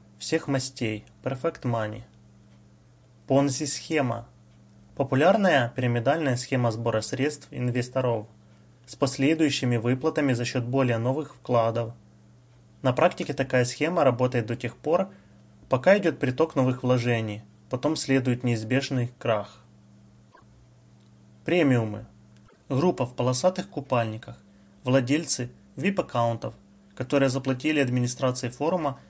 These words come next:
за расширенный рекламный блок ссылок в подписке. Рега. Регистрация на форуме или в проекте.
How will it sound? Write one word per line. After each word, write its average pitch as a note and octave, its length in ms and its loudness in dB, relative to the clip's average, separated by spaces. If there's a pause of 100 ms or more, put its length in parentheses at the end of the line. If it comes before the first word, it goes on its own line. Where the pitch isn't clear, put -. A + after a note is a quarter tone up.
(180)
за C3 140 0
расширенный D#3 540 -2
рекламный B2+ 420 -2
блок B2 260 -2
ссылок B2 460 -4
в - 80 -20
подписке. B2 640 -6 (1700)
Рега. A#2+ 460 0 (720)
Регистрация C3 640 2
на A#2+ 100 2
форуме D3 400 0
или A#2+ 120 0
в A2+ 100 -12
проекте. A#2+ 580 -4